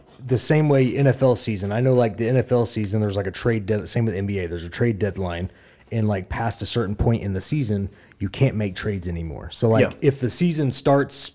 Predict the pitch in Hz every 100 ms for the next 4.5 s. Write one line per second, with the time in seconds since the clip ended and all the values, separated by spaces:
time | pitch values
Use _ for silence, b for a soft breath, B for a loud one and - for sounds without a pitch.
0 | _ - _ _ _ _ 151 131 113 107
1 | 107 92 107 117 107 101 92 90 _ _
2 | _ _ _ _ - 135 131 113 104 123
3 | 113 110 107 113 107 110 101 117 107 -
4 | 104 - 123 110